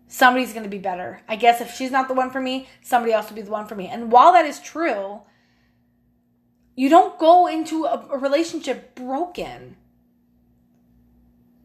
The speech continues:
For what? Maybe that's why the relationship didn't work out in the beginning, because you went into it unhealed from your past relationships, because you jump and you jump and you jump and you jump until,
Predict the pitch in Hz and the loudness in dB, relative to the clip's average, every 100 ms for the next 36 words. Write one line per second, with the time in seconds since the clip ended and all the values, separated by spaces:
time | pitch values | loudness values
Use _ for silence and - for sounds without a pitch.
0 | _ - 330 311 220 339 453 - - 269 | _ 4 4 4 2 4 4 2 -6 -4
1 | 339 339 269 339 381 392 370 349 359 359 | 0 2 4 2 2 -2 0 0 -2 -4
2 | 370 330 277 349 285 262 302 339 320 349 | -6 -8 -2 -2 0 0 2 2 2 0
3 | 330 302 359 359 214 208 269 277 254 311 | -2 -4 -2 -2 -6 -8 -8 -6 0 2
4 | 359 381 359 294 254 - 311 330 320 339 | 2 0 -2 -2 -2 -2 -6 -4 -2 0
5 | 247 226 - - - - 330 349 359 - | 0 -4 -12 -20 -20 -2 0 2 0 2
6 | 453 571 - 226 196 180 202 185 190 - | 2 2 -4 -6 -6 -10 -16 -14 -14 -14
7 | - 277 294 302 254 240 254 - 320 330 | -12 -8 -6 -4 0 0 0 -2 -6 -2
8 | 240 240 - 311 311 233 214 - 339 349 | -2 -2 -8 -8 -4 -4 -4 -8 -6 0
9 | 214 214 330 - - - - - 330 339 | 0 0 -6 -12 -14 -16 -16 2 2 6
10 | 370 370 370 370 381 | 10 10 8 4 -2